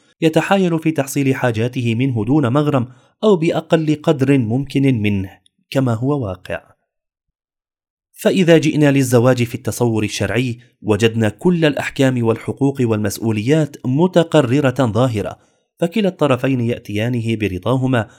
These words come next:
وعن علم مسبق بما سيستحق لهما أو منهما. ثم من حيث حدود الواجب البحت، وعند موازنة كفوف المكاسب المفروضة، نجد أنه تترتب للزوجة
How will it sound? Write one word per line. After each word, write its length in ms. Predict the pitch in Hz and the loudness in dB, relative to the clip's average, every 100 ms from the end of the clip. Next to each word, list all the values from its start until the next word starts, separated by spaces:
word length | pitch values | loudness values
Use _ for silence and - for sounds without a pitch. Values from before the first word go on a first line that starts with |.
| _ - | _ 0
وعن 340 | 123 127 120 | 2 4 2
علم 440 | 104 156 143 123 123 | 0 -2 0 0 0
مسبق 460 | 175 147 147 - - _ 220 | -4 0 -2 -2 -20 _ -2
بما 220 | 220 180 | 0 2
سيستحق 720 | - 147 131 - - 139 - | 2 0 0 -4 -4 -6 -2
لهما 440 | 120 165 156 147 | 2 2 0 -2
أو 260 | 131 - 214 | -2 -2 -2
منهما. 440 | 156 98 90 - - _ _ _ - | 0 -2 -6 -8 -12 _ _ _ 0
ثم 160 | 220 | 2
من 240 | 185 160 139 | 4 2 0
حيث 280 | 143 135 | -2 -2
حدود 360 | 135 120 123 131 | -4 -2 -2 0
الواجب 440 | 123 139 175 156 | 2 2 2 2
البحت، 460 | 147 110 - - - - _ _ _ - | 0 -2 -4 -6 -20 -20 _ _ _ -6
وعند 320 | 98 107 110 | -4 -2 -2
موازنة 500 | 107 107 104 123 123 | -2 0 0 0 -2
كفوف 520 | 120 117 110 151 147 | -4 -6 -2 -2 0
المكاسب 540 | 135 113 113 147 135 120 | -2 -2 -2 -2 -2 -2
المفروضة، 640 | 113 107 175 180 156 139 _ _ 180 | -2 -2 0 2 2 0 _ _ -2
نجد 300 | 214 196 160 | 0 2 2
أنه 500 | 151 160 143 139 139 | 2 0 0 0 -2
تترتب 640 | 131 101 113 131 131 120 | 0 2 0 0 0 2
للزوجة 520 | 120 104 113 123 120 | 0 2 0 2 0